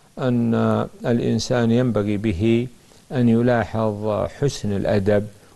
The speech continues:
وحسن اللفظ في هذه المقامات، وينبغي وعظ الزوجين بموعظة تكون، آه، مؤثرة في، آه، تصحيح نيتهما في عقد النكاح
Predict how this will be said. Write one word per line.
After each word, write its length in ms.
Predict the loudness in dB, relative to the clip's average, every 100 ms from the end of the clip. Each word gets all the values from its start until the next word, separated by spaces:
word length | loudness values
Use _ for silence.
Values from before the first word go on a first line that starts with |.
| -10
وحسن 380 | -4 -4 -2 -2
اللفظ 460 | 0 0 0 -2 -8
في 220 | -6 -4
هذه 520 | -2 -2 -2 -2 -2
المقامات، 720 | -2 -4 -2 0 0 0 -2 -6 -18 -20 -8 0
وينبغي 520 | 2 2 -2 -2 0
وعظ 300 | 0 0 -2
الزوجين 800 | -4 -2 -2 0 2 2 0 -6 -16 -16 -6
بموعظة 880 | -2 0 0 2 0 -2 -4 -4 -2
تكون، 720 | -4 0 0 2 2 0 -2 -8 -20 -10 -2
آه، 220 | 0 2
مؤثرة 680 | 2 2 0 -4 -2 -2 -2 -4
في، 320 | 0 2 2 -2 -12 -20 -20 -8
آه، 100 | -6
تصحيح 560 | -2 -4 -2 -2 0 0
نيتهما 920 | 0 0 2 0 0 0 0 0 -2
في 160 | -2 0
عقد 320 | 0 -2 -4
النكاح 600 | -2 -2 -2 0 0 -2